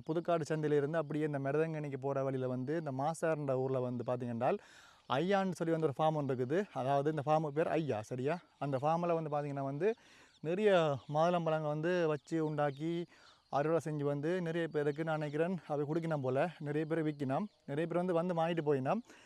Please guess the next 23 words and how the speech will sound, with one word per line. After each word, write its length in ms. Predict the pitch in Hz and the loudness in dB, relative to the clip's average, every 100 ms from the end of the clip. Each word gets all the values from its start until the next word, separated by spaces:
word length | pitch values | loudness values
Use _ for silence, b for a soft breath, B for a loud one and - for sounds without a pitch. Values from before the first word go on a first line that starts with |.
| B B B | B B B
அப்ப 220 | 139 160 | -2 0
நாங்கள் 280 | 160 170 160 | 0 0 0
இப்ப 220 | 147 165 | 0 0
இந்த 240 | 185 156 127 | 0 0 0
தோட்டத்தை 380 | 156 180 170 | 2 2 2
வந்து 200 | 165 147 | 2 0
நாங்கள் 220 | 151 156 143 | -2 -2 -2
இப்ப 160 | 135 | 0
ஃபுல்லா 240 | 160 160 156 | -2 0 -2
சுத்தி 200 | 156 147 | -2 -2
பார்க்க 320 | 143 123 127 | 0 0 2
போறோம். 140 | 160 175 - | 2 0 -6
என்னென்ன 260 | 147 160 156 | -4 -2 -2
விஷயங்கள் 440 | 139 160 139 156 | -2 -2 -2 0
இருக்குது, 340 | 160 156 170 170 B B B B | -2 0 0 0 B B B B
என்ன 260 | - 143 165 | -4 -2 2
விலை 140 | 156 135 | 2 2
போகுது, 500 | 170 175 165 165 160 156 | 4 4 4 2 2 -2
மற்றது 440 | 151 156 170 175 | 0 2 2 4
இதுல 40 | |
உள்ள 220 | 170 160 156 | 4 4 2
நன்மை 240 | 160 175 | 2 0
விஷயங்கள் 480 | 143 160 160 165 | 0 0 4 4